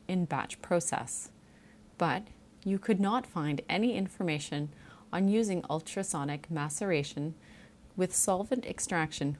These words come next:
for your particular oilseed. On top of that,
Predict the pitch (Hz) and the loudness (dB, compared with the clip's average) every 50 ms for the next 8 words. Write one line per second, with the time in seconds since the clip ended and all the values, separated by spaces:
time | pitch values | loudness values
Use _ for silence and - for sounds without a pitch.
0 | - - - - - 180 175 175 175 - - 185 - - 151 143 - 156 156 156 | -8 -16 -20 -4 0 2 2 2 2 0 -4 -4 -4 -4 -6 -2 0 2 2 2
1 | 151 - - 156 151 147 - - - 147 143 139 139 - - - - - - - | 2 2 2 2 2 2 0 -2 -2 -2 -4 -4 -6 -10 -16 -20 -20 -20 -20 -20
2 | - - - - - - - 160 160 151 - - 196 240 247 - 170 151 156 135 | -20 -20 -20 -20 -16 -10 -6 -4 -4 -4 -2 0 0 0 0 -2 -6 -4 -2 0
3 | 131 131 - | 0 -2 -4